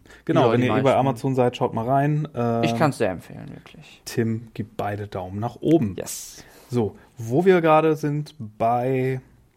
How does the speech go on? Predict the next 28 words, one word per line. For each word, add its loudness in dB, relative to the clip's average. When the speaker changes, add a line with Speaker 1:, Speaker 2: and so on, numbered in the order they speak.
Speaker 1:
nee, -4
nicht -4
bei 2
Zeitreise. -4
Ich -2
hatte 4
gerade 4
irgendeinen -4
tollen -2
Übergang, 0
der 2
mir -2
jetzt -4
nicht 2
mehr 4
<laughs> -2
einfällt. -2
Speaker 2:
Oh. 4
Speaker 1:
Aber 2
nee, 4
bei 4
sympathischen -2
Charakteren, -4
bei -6
Speaker 2:
Ja. 6
Speaker 1:
einem -14
sympathischen -8
Ensemble. -4